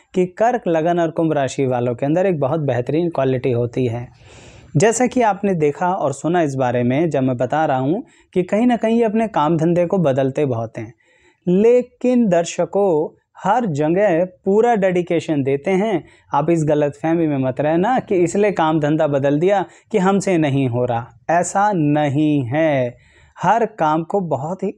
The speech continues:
अच्छे से सीख लेते हैं, चाहे उसका का, खा, गा ना आता हो, फिर भी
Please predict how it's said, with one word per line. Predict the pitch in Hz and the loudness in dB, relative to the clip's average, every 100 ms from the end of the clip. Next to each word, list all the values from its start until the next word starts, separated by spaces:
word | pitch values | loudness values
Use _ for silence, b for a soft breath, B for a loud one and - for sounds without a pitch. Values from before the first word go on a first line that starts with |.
| _ - | _ -6
अच्छे | 220 - 277 | -4 -2 -2
से | 226 185 | -2 -2
सीख | - 147 131 | -2 -4 -2
लेते | 127 120 120 | -2 -4 -4
हैं, | 123 117 117 B B B - | -4 -2 -4 B B B 0
चाहे | 202 208 214 | 0 2 2
उसका | 262 190 - 190 | 2 0 0 -2
का, | 185 - 202 208 | -2 0 2 2
खा, | 190 180 185 190 | 0 0 0 2
गा | 165 160 180 | 2 0 0
ना | 180 151 165 185 | 0 0 0 0
आता | - 143 139 139 | 0 -2 0 -2
हो, | 127 143 151 131 b b b _ | 0 0 0 -2 b b b _
फिर | 226 240 | 0 2
भी | 240 | 2